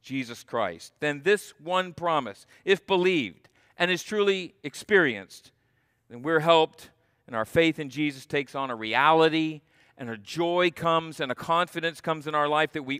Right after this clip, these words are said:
all want, and ultimately God is glorified if you believe this promise. So let's look at the promise of all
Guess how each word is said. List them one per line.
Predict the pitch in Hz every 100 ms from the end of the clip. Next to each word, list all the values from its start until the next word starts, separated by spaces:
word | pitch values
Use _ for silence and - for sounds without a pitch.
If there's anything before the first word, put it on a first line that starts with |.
| -
all | 156 165
want, | 160 165 165 - _ _
and | 147
ultimately | 170 165 165 160 160 156 - _
God | 123 147 147 147 139 - _
is | - 131
glorified | 113 156 175 123 113 87 76 _ _ _ _ _ _ _ _ _ _ _
if | 113
you | 135 139
believe | 147 160 110
this | 113 -
promise. | 131 110 76 - - _ _ _ _ _ _ _ _ _ _ _ _ _ _
So | _ 131
let's | 165 -
look | 160 170 147 -
at | 131
the |
promise | 131 160 147 135 117 - - _ _ _ _ _ _
of | 123 120
all | - 131 131 131 123 113